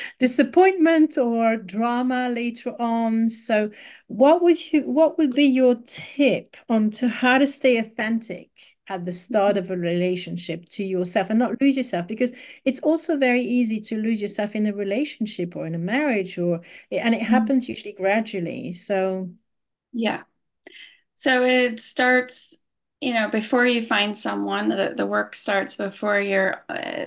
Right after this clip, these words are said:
Speaker 2: so before and during, you know, your search, uh, for love.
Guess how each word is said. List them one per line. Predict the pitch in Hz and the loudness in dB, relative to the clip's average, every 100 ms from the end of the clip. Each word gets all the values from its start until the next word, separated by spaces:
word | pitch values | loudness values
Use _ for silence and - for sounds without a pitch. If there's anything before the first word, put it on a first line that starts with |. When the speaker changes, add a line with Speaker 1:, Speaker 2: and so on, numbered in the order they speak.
| - - - - | -10 -12 -12 -12
Speaker 2:
so | - 202 | 0 0
before | 180 208 208 262 247 240 240 - | 0 -4 0 4 6 4 2 0
and | 196 196 | -2 0
during, | 190 190 180 170 170 185 - | -2 -2 2 2 2 0 -4
you | 175 165 | -2 -2
know, | 151 | 0
your | 165 165 | 0 0
search, | 170 - 196 180 - - - - _ | 0 -2 -2 -2 -6 -8 -8 -10 _
uh, | - 170 | -6 -6
for | - - 190 175 | -8 -6 -4 -4
love. | 175 156 160 165 - | -4 -2 -2 -4 -12